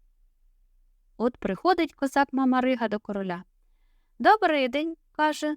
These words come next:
тестеньку, може, я вам допоможу?" "Ой, зятеньку, допоможи, — каже король, — відпишу тобі все королівство, аби такого лиха позбутися".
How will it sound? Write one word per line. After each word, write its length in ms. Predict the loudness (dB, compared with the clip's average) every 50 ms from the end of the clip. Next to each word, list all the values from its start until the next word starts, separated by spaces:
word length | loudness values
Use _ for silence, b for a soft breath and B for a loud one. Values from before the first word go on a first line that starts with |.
| -4 _
тестеньку, 720 | 0 0 0 0 -4 -6 -4 -4 -4 -4 -4 -8 -12 -12 -12 _ _ _ _ _
може, 260 | 0 0 2 2 2
я 220 | 2 4 4 2 2
вам 180 | 2 -2 -2
допоможу?" 680 | -4 -4 -4 -4 -4 -2 0 -2 -2 -4 -6 -8 -8 -8 -12 _ _ _ _ _ _ _ _ _ _ _
"Ой, 360 | -4 0 4 4 4 4 4
зятеньку, 720 | 2 -2 -2 2 4 4 4 2 2 -2 -2 -2 -2 -4 -4
допоможи, — 720 | -4 -4 -4 -2 -2 0 0 0 -2 -2 0 0 0 0 -2
каже 280 | -4 -6 -6 -6 -6 -8
король, — 360 | -6 -6 -6 -4 -4 -2 -2
відпишу 480 | -4 -4 -4 _ -4 -4 -2 -2 -2
тобі 200 | -2 0 -2 -2
все 300 | -4 -6 0 2 2 2
королівство, 640 | 4 2 0 0 0 2 0 0 -2 -2 -2 -2 -2
аби 200 | 0 0 -2 0
такого 420 | 0 0 0 0 -4 0 0 2
лиха 280 | 2 2 0 0 -2 -2
позбутися". 800 | -2 -4 -4 -4 -6 -6 -6 -6 -6 -10 -14 -12 -8 -8 -8